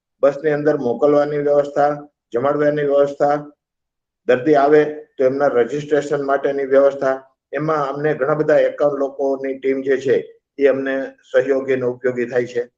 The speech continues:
તો આ તકે આપ લોકોની પણ અમને, અ, પ્રેરણા અને અમને ઉત્સાહવર્ધન થાય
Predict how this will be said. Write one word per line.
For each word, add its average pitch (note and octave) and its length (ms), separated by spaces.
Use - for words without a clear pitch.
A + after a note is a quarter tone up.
તો C#3 380
આ D3+ 260
તકે D3+ 640
આપ C#3+ 240
લોકોની D3 680
પણ D3 200
અમને, C#3+ 460
અ, B2+ 120
પ્રેરણા C3 420
અને C3 240
અમને C#3 380
ઉત્સાહવર્ધન D3 720
થાય B2+ 280